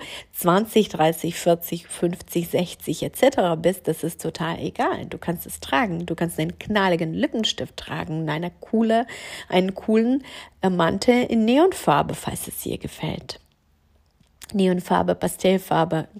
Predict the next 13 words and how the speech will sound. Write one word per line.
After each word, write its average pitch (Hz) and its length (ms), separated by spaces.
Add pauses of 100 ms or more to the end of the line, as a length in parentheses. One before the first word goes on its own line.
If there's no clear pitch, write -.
knallige 170 420
Farbe - 460
oder 202 360 (300)
etwas 220 420 (400)
eleganter 196 840
im 185 300 (180)
schön 247 480
tiefen 262 420
Blauton. 196 800
Warum 196 460
nicht? 262 420 (2250)
Nummer 320 480
vier: 214 600